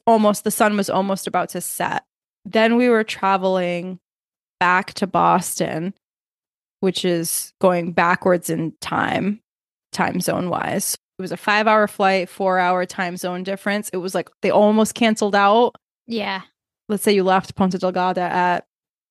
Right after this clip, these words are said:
Speaker 1: seven, you were gonna arrive in Boston at eight P M ev-, after a five-hour flight
Speaker 2: Mm-hmm.
Speaker 1: because of the time zone change. Because of that and the timing of when the flight was, it was like it was supposed to be getting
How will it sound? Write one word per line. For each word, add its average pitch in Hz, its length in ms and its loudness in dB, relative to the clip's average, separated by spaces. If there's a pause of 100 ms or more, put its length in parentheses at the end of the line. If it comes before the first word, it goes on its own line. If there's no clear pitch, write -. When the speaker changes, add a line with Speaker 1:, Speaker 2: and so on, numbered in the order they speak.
Speaker 1:
seven, 190 800 0
you 202 140 4
were 185 140 2
gonna 185 220 -2
arrive 180 420 2
in 180 120 -2
Boston 185 580 -2
at - 260 -2 (460)
eight 185 240 0 (120)
P 180 160 4
M - 340 -2
ev-, 180 160 0 (140)
after - 220 0
a 170 40 0
five-hour - 400 2
flight - 380 -2 (180)
Speaker 2:
Mm-hmm. 233 300 -2 (240)
Speaker 1:
because 175 240 0
of 180 40 -4
the - 60 -2
time 175 260 0
zone 170 220 0
change. 190 380 -4 (1000)
Because 240 400 2
of 226 140 2
that 196 460 4
and 202 180 2
the 185 60 0
timing 196 400 -2
of 185 100 -2
when 185 160 0
the 185 80 -2
flight 190 300 -2
was, 262 420 2 (1120)
it 254 60 0
was 220 180 0
like 208 120 0
it 208 40 -2
was 196 140 0
supposed 220 280 2
to - 60 -12
be 233 100 -4
getting 202 260 2